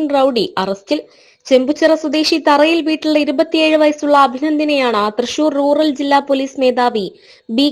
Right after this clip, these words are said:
കൃഷ്ണകുമാറിന്റെ നേതൃത്വത്തിൽ പോലീസ് അറസ്റ്റ് ചെയ്തത്. പ്രതിക്കെതിരെ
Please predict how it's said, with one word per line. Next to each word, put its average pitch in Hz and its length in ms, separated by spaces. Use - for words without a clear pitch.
കൃഷ്ണകുമാറിന്റെ 294 880
നേതൃത്വത്തിൽ 240 560
പോലീസ് 220 360
അറസ്റ്റ് 226 340
ചെയ്തത്. 175 320
പ്രതിക്കെതിരെ 277 500